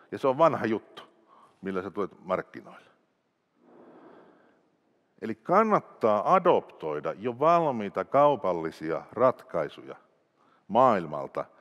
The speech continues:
siihen toimintaympäristöön, mihin ne tuo. Ja se tehdään me juuri Greenfield Nordicilla. Me tuomme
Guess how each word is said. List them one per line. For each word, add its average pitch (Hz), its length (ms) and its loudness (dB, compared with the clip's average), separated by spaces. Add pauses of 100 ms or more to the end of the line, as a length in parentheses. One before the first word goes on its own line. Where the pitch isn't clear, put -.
(300)
siihen 107 340 -6
toimintaympäristöön, 92 1120 -4
mihin 85 220 -10
ne 76 100 -12
tuo. - 320 -12 (240)
Ja 107 60 -8
se 196 140 0
tehdään 151 440 2
me 135 140 0
juuri 120 360 -2
Greenfield 95 360 -8
Nordicilla. 73 420 -8 (460)
Me 135 100 -4
tuomme 175 460 4